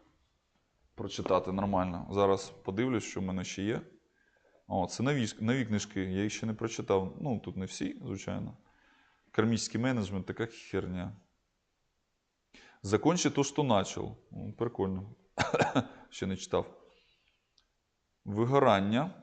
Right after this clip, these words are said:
Це нові книжки. Ці, тільки дві книжки я не читав, ці, ці полиці. А, і зараз. О. Монах. О.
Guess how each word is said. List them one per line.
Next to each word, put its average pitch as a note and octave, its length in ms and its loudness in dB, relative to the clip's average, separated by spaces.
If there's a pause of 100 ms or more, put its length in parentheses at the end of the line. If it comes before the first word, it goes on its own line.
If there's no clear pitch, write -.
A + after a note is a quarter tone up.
(240)
Це - 160 -2
нові G2+ 260 0
книжки. F#2+ 380 -4
Ці, - 200 -6
тільки - 340 -4
дві G2+ 220 0
книжки F#2+ 460 -6
я F#2 100 0
не F#2 120 -4
читав, E2+ 360 -4
ці, G#2 200 -8 (460)
ці G2 220 -4
полиці. F#2+ 500 0 (840)
А, G2 520 0
і D3 300 0
зараз. A#2 760 2 (1120)
О. G#2 220 2 (2500)
Монах. A#2 600 4
О. G#2+ 320 4